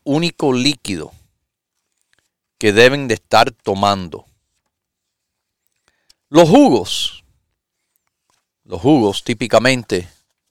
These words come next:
contienen demasiado azúcar. Consuma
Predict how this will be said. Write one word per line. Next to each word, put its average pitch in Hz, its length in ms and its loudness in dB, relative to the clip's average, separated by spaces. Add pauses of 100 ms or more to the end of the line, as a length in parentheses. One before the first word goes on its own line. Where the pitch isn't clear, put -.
(560)
contienen 123 720 -4 (500)
demasiado 113 640 -2
azúcar. 185 560 -8 (3000)
Consuma 277 880 -2